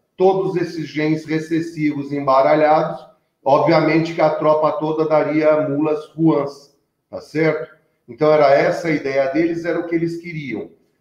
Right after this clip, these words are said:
É, outra coisa, a estrutura que eles estavam procurando eram animais com estrutura física um pouco mais avantajada,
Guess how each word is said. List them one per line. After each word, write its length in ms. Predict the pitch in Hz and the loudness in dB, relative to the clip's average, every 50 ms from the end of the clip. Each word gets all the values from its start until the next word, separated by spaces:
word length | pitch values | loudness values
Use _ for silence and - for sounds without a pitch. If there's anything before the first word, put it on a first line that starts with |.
| _ _ - | _ _ -4
É, 300 | 123 127 139 139 - 165 | 0 0 2 2 2 2
outra 360 | 185 208 - - 185 185 180 | 2 2 2 2 2 0 0
coisa, 520 | - 160 160 160 147 135 - 120 123 - - | 2 2 2 2 2 2 -2 -4 -6 -4 -2
a 100 | 143 156 | 0 0
estrutura 840 | 170 165 - - - 185 170 - - - - 202 220 233 208 175 - | 0 -2 -4 -6 -8 -8 -8 -8 -10 -12 -10 -8 -4 -2 -2 0 0
que 60 | - | 0
eles 140 | 151 147 - | -2 -4 -6
estavam 320 | - - 151 147 147 143 139 | -2 -2 0 0 0 -2 -4
procurando 600 | 147 147 139 135 131 139 143 156 170 160 151 147 | -4 -6 -8 -8 -6 -2 -2 0 0 0 0 0
eram 240 | 143 147 160 160 156 | 0 2 2 0 2
animais 580 | 156 156 156 135 135 139 147 156 160 156 - - | 0 0 0 0 -2 0 0 0 -2 -2 -4 -8
com 380 | - 156 156 156 156 156 151 | -6 -4 -2 -2 -2 -2 -4
estrutura 640 | 151 151 - - 156 147 - - 165 160 156 151 151 | -6 -8 -8 -10 -10 -10 -10 -8 -6 -4 -4 -4 -4
física 320 | 160 165 160 160 - 165 160 | -6 -10 -12 -10 -8 -8 -8
um 60 | 156 | -6
pouco 300 | - 160 160 160 - - | -6 -6 -8 -8 -6 -6
mais 200 | 156 156 151 156 | -6 -4 -2 -4
avantajada, 920 | 156 147 165 165 160 160 160 156 151 151 - 151 151 160 165 - 185 185 | -4 -2 -2 -4 -2 -2 -2 -2 -2 -2 0 0 2 2 2 0 -2 -4